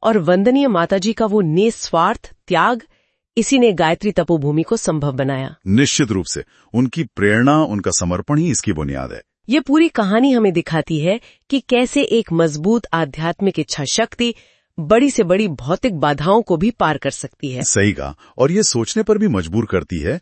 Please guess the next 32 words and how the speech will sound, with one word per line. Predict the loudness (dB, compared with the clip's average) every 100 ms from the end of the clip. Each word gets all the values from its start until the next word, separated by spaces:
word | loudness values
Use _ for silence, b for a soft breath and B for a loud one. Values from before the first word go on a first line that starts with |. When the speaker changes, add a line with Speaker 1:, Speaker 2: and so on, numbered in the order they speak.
| b b b
Speaker 2:
कि | 2
हमारी | 2 2 2 2
अपनी | 0 -2 -4
भीतरी | -4 -6 -4 -4
दुनिया, | -4 -4 -6 -10 _ _ -4
हमारे | 0 0 0
संकल्प | -2 -4 -2 0 0 -6 b b
और | 0 0
बाहरी | 0 -2 0 -2 -2
यथार्थ | -6 -2 -4 -2
में | -2 -2
कितना | -4 -2 -2
गहरा | 0 0 0 0
नाता | 0 0 0
हो | 2
सकता | 0 -4 -8 -8
है। | -10 _ b b b b
कैसे | 4 4 2 2
एक | 2 0
व्यक्ति | -2 -2 -2
का | 0
समर्पण | 0 -2 -2 -4 -6 b b b
इतने | -2 0 0
सारे | 0 2
लोगों | 2 0 -4
के | -2
कल्याण | 0 0 0 0
का | 0
दरवाजा | 0 -2 -2 -4
खोल | -4 -6
सकता | -6 -12 -10
है। | -12